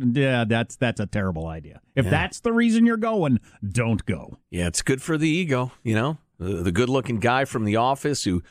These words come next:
Speaker 2: really, I mean, is looking in your eyes and listening to every single word like your, your husband doesn't really anymore. Oh, boy. Oh, boy.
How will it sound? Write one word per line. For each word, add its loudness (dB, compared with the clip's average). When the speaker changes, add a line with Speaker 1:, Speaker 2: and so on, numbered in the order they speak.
Speaker 2:
really, 0
I -8
mean, -4
is -8
looking 0
in 0
your 2
eyes 0
and -4
listening 0
to -2
every 0
single 0
word 2
like -4
your, -6
your -8
husband -2
doesn't 0
really -2
anymore. -2
Oh, 2
boy. -10
Oh, 2
boy. 0